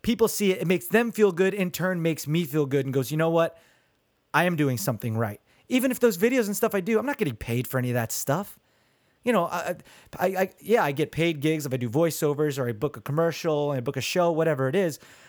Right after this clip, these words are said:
But all this stuff that I post, people might be thinking, "Oh, he's probably getting paid to do that or something." Nope,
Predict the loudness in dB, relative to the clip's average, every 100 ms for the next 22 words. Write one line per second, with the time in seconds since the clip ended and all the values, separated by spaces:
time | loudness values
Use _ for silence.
0 | -10 2 2 4 0 2 0 2 2 2
1 | 2 2 2 -6 _ _ _ _ _ _
2 | _ -6 -4 0 0 0 -2 0 0 0
3 | 0 -2 -2 -4 0 0 0 0 2 2
4 | 0 -2 -4 -6 -4 -4 -4